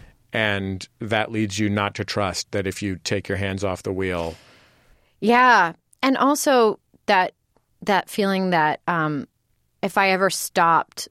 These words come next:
Speaker 2: working, I would never work again. So really, actually, right now is the first break I've taken in a long time. Yeah, I did a play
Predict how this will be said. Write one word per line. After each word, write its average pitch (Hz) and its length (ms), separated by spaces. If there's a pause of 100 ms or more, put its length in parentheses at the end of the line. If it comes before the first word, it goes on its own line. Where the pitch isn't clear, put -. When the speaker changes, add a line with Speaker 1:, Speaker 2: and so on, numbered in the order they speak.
(120)
Speaker 2:
working, 180 400
I 165 80
would 165 160
never 165 260
work 160 260
again. 147 480 (760)
So 220 200
really, 233 280
actually, 202 340
right 180 200
now 170 160
is 170 100
the 160 100
first - 300
break 170 240
I've 156 160
taken 160 280
in 151 100
a 147 100
long 151 280
time. 147 500 (360)
Yeah, 190 140
I 156 80
did 185 180
a 175 60
play 185 580